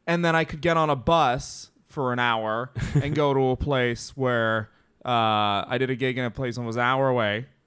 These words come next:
Speaker 2: What's it
Speaker 1: from
Speaker 2: called?
Speaker 1: Toronto. It was called
Speaker 2: I want silly Canadian place names.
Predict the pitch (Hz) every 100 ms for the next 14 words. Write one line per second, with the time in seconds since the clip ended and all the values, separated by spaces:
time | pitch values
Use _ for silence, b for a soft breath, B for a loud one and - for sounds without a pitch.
0 | _ - 117 110 143 143 123 120 131 113
1 | 107 107 139 143 _ _ _ 107 - -
2 | 139 131 127 123 123 120 - _ - 107
3 | 117 117 92 - 123 117 - 113 110 110
4 | 110 107 - 110 - 101 95 - -